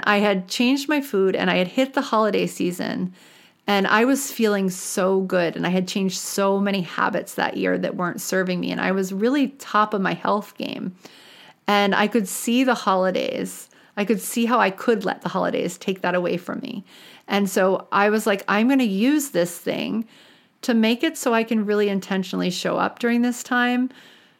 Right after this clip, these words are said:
feed myself the way I'm supposed to feed myself, be present with, like, my kids the way that I really wanna be, and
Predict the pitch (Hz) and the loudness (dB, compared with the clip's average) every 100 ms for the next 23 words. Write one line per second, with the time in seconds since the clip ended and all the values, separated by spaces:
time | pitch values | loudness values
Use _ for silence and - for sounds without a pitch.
0 | _ - 196 202 208 220 214 214 208 214 | _ -6 -2 0 2 0 2 0 0 0
1 | 214 214 202 208 190 196 220 208 214 196 | 2 2 0 -6 -6 -4 -2 0 0 0
2 | 220 214 208 - 175 - - 180 196 185 | 0 0 -2 -8 -10 -6 -2 0 -2 -4
3 | 185 - 180 - 185 165 170 - 202 196 | -8 -10 -12 -6 -4 -4 -6 -2 -2 -2
4 | - 196 190 185 185 180 196 196 185 190 | -4 0 0 0 -2 -2 0 0 2 2
5 | 190 190 196 196 196 - - - _ - | 0 0 0 0 -4 -8 -20 -20 _ -2
6 | 202 190 185 185 | 2 4 2 0